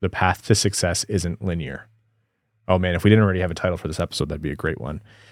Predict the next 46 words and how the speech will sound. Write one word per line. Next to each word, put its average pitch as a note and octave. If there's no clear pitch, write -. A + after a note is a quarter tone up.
Uh, G2+
I F2
think F#2+
Berggren F#2
is E2+
a F2
really F2+
great F#2
example F#2
of, D#2+
you E2+
know, D#2
the -
success -
of F#2+
the F2+
season. E2
That F2
is F2+
a F#2+
player F#2+
who F#2+
went F2+
through F2+
the, F2
uh, D#2
very G2+
typical, G2+
like, F2+
out G2
of F#2+
the F#2+
playbook G2
development F#2+
process G2
in F#2
terms F#2
of E2+
where F#2
you F#2
placed F#2
him G2
and E2+
when, F#2+
but G#2
had F#2+